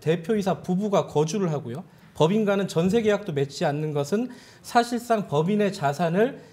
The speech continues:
개인 사유물처럼 이용하고 있다, 이런 의문이 생길 수밖에 없습니다.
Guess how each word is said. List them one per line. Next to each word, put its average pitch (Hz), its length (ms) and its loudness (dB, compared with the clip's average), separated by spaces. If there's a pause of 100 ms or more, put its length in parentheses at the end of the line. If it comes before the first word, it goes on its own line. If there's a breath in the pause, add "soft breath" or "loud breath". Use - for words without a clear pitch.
(160 loud breath)
개인 220 340 4
사유물처럼 285 840 -2
이용하고 156 400 -2
있다, 117 240 -6
이런 175 240 2
의문이 180 340 2
생길 240 240 -2
수밖에 180 300 -4
없습니다. 113 500 -4